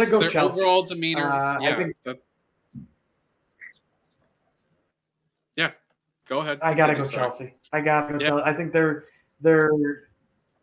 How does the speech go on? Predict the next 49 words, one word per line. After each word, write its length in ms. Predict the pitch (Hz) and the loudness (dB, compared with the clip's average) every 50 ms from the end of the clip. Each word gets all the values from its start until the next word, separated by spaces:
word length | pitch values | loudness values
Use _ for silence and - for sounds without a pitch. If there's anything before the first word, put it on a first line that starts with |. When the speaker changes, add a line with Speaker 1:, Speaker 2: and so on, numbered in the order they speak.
| _ _ - | _ _ -20
Speaker 2:
so 280 | - - - 220 220 214 | -16 -6 0 0 2 2
much 200 | 226 220 214 214 | 2 0 0 -2
in 100 | 208 196 | -2 -2
a 160 | 175 156 139 | -2 -2 0
better 320 | 151 170 170 165 170 165 | 2 2 4 4 2 2
position. 840 | 165 165 160 143 135 156 156 151 - - 165 160 160 156 156 151 147 _ - | 0 -2 -4 -2 -2 -2 -2 -2 -4 -4 -4 -4 -4 -6 -8 -10 -14 _ -8
Uh, 640 | 139 139 139 139 135 135 131 131 131 131 131 135 135 135 - _ _ _ _ _ _ _ _ _ _ - | -2 0 2 2 2 2 0 0 -2 -4 -4 -6 -8 -10 -14 _ _ _ _ _ _ _ _ _ _ -4
I 100 | 156 151 | -4 -4
don't 280 | 147 135 175 175 170 | 0 0 0 0 0
think 220 | 175 196 185 185 170 | -2 -4 -4 -4 -4
United 360 | 165 156 151 156 156 156 147 151 | 0 2 2 2 2 2 0 -2
are 80 | 147 | -2
gonna 160 | 147 139 139 135 | -2 -4 -4 -2
get 80 | 139 135 | -2 0
out 140 | 131 135 143 | 0 0 0
of 80 | 139 | 0
this. 140 | 147 147 143 | -2 -2 0
I, 240 | 151 202 240 233 - | 0 2 2 2 4
I 120 | 202 240 247 | 4 4 4
can 120 | 269 226 | 4 2
honestly, 400 | 175 170 185 180 185 185 185 170 | 2 2 2 0 0 -2 0 0
and 80 | 160 156 | 0 2
I, 160 | 156 156 - | 0 0 0
I 120 | 143 151 143 | 0 -2 -2
can't 200 | 143 165 165 165 | -2 -2 -4 -2
believe 120 | 165 151 | -2 -2
I'm 80 | 143 147 | -2 -2
actually 260 | 147 139 - 139 127 - | -4 -4 -4 -8 -10 -6
saying 200 | 143 143 143 143 | -6 -4 -4 -4
this, 100 | 135 - | -4 -6
I 80 | 143 156 | -6 -6
could 180 | 175 202 - | -6 -6 -6
see 120 | - 202 190 | -6 -6 -6
United 480 | 170 165 160 156 156 156 156 143 - | -4 0 2 2 2 2 0 -4 -4
finishing 400 | - 151 143 139 139 143 139 135 135 | -6 -6 -6 -4 -6 -6 -8 -8 -6
eighth 220 | 135 139 135 131 131 | -6 -6 -6 -6 -8
or 80 | 120 | -12
ninth. 260 | 120 117 113 113 113 _ _ _ _ _ _ _ _ _ _ _ _ _ _ _ _ _ _ _ _ _ _ _ - - | -10 -10 -12 -12 -14 _ _ _ _ _ _ _ _ _ _ _ _ _ _ _ _ _ _ _ _ _ _ _ -14 -8
Speaker 1:
I, 220 | 98 95 104 101 87 _ _ _ _ _ - | -8 -8 -8 -8 -14 _ _ _ _ _ -12
I 120 | - 104 110 | -6 -6 -6
agree 280 | 107 101 107 107 139 202 | -6 -6 -4 -4 -4 -4
with 140 | 214 156 - | -4 -4 -6
that. 260 | 98 87 85 - _ _ - | -6 -6 -8 -10 _ _ -10
I 140 | 98 98 95 | -10 -10 -10
don't 360 | 92 - 113 117 127 127 - | -8 -8 -8 -8 -8 -10 -12
think 220 | - 120 113 107 | -14 -14 -12 -10
they 160 | - 117 110 107 | -8 -6 -6 -6
have 240 | 110 110 107 - | -8 -12 -14 -12
a, 140 | 104 98 92 | -14 -14 -14